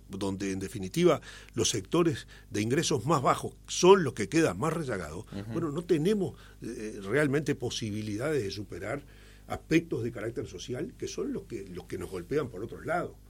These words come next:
Speaker 1: por, por el lado del, del tema de la, de la delincuencia y demás, pero en muchos otros aspectos que indudablemente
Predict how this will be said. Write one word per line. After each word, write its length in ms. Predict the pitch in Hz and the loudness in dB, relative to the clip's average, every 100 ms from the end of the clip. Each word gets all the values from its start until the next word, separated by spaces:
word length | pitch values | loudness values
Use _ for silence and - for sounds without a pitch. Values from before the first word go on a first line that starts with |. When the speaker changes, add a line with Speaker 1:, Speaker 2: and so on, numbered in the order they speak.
| - - - - - - | -18 -18 -18 -20 -20 -18
Speaker 1:
por, 220 | 95 - | -16 -16
por 260 | - 87 80 | -16 -16 -14
el 160 | 85 | -2
lado 340 | 107 131 123 90 | 2 2 2 -2
del, 220 | 78 - | -8 -14
del 200 | 80 - | -14 -6
tema 380 | 120 123 104 90 | 0 0 0 -8
de 100 | - | -14
la, 200 | - - - - - - - | -18 -20 -20 -20 -20 -20 -14
de 100 | 82 | -12
la 80 | |
delincuencia 720 | 73 76 76 120 175 - - | -12 -16 0 4 4 2 -8
y 120 | - - | -14 -14
demás, 300 | 127 143 - - | -10 -10 -10 -16
pero 180 | - 80 | -14 -6
en 80 | |
muchos 400 | 110 175 170 90 | 2 2 2 -8
otros 240 | 107 - 85 | -12 -12 -16
aspectos 560 | - - 104 - 135 - - - - - | -12 -10 -10 -10 -16 -18 -20 -20 -20 -10
que 220 | 98 87 - | -6 -6 -6
indudablemente 840 | 101 101 110 123 107 107 123 135 | -8 -4 -2 -2 -4 -4 -4 -4